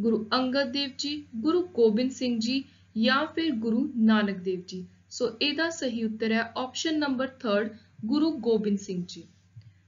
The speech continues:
Town of ਤਰਨ ਤਾਰਨ was founded by, ਇਹ question ਕਾਫੀ ਵਾਰੀ ਐਗਜ਼ਾਮ ਦੇ ਵਿੱਚ ਰਿਪੀਟ ਹੁੰਦਾ ਹੈ। ਸੋ ਤਰਨ ਤਾਰਨ ਨੂੰ ਫਾਊਂਡ ਕੀਤਾ ਸੀ ਸੈਕਿੰਡ ਆਪਸ਼ਨ ਗੁਰੂ ਅਰਜਨ ਦੇਵ ਜੀ ਨੇ। Next is in which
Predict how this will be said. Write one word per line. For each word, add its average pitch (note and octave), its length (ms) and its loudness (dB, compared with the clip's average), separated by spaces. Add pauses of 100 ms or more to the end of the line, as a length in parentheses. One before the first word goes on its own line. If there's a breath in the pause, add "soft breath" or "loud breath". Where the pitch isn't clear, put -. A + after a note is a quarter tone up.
(180)
Town D#4 400 2
of F#4 80 -4 (160)
ਤਰਨ C#4+ 340 0
ਤਾਰਨ A#3 480 0
was A3 240 -2
founded G#3 460 0
by, G#3+ 100 0 (220)
ਇਹ D4+ 160 2
question D#4 420 -4 (100)
ਕਾਫੀ C#4 380 0
ਵਾਰੀ A3 440 0
ਐਗਜ਼ਾਮ G#3 400 -2
ਦੇ G#3+ 80 -2
ਵਿੱਚ G#3 220 -8
ਰਿਪੀਟ C4 420 -2
ਹੁੰਦਾ C4+ 240 0
ਹੈ। D4 160 -6 (440 soft breath)
ਸੋ F4+ 160 -4 (140)
ਤਰਨ D4+ 340 2
ਤਾਰਨ B3+ 400 0
ਨੂੰ B3 100 0
ਫਾਊਂਡ G#3+ 360 0
ਕੀਤਾ G#3+ 320 -2
ਸੀ B3+ 300 -4 (280 soft breath)
ਸੈਕਿੰਡ D#4 560 -2
ਆਪਸ਼ਨ A3+ 480 -2
ਗੁਰੂ A3 320 2 (260)
ਅਰਜਨ B3 380 0
ਦੇਵ F#3 200 2
ਜੀ F3+ 160 -10
ਨੇ। - 140 -8 (1900)
Next C4+ 500 6
is E4+ 120 2 (180)
in C4 220 6
which - 260 2